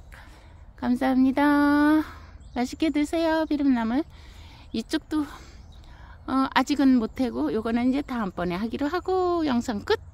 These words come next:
비름나물 저울에 일 킬로씩,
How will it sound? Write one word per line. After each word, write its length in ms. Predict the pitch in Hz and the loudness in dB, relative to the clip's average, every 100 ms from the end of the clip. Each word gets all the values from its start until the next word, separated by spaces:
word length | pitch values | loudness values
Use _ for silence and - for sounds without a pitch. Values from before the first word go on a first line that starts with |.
| - - - - - - - - - - - - - - - - - - - - - - - - - - - - - - | -20 -20 -20 -20 -20 -20 -20 -20 -20 -20 -18 -18 -20 -20 -20 -20 -20 -20 -20 -20 -20 -20 -20 -20 -20 -20 -20 -20 -20 -20
비름나물 640 | - 240 208 185 170 208 294 - - | -10 -6 -6 -6 -6 -8 -8 -12 -20
저울에 500 | - 151 160 156 170 254 - - - - - - | -14 -10 -8 -8 -10 -12 -18 -20 -20 -20 -18 -10
일 240 | 196 190 | -10 -10
킬로씩, 560 | - 156 127 - - | -10 -6 -6 -8 -12